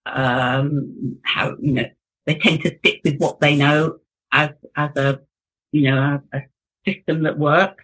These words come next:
But I think there's much more recognition of the range of people that, that want to travel. I think there's recognition that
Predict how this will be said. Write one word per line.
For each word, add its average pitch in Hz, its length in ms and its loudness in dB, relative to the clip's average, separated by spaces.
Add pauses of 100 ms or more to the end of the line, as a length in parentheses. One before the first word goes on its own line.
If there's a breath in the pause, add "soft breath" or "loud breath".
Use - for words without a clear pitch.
(140)
But 180 180 -4
I 180 60 -2
think 190 260 -2
there's 160 260 0
much - 380 -2
more 160 540 0 (400)
recognition 175 1120 0 (140)
of 156 540 0 (440)
the 156 100 0
range 170 380 2
of 160 140 -10
people 190 480 -6
that, - 180 -6 (180)
that 143 140 -6
want 151 220 -4
to - 120 -20
travel. 175 440 -2
I 170 100 -4
think - 220 -8
there's 160 180 -6 (100)
recognition 156 960 -6
that 147 300 0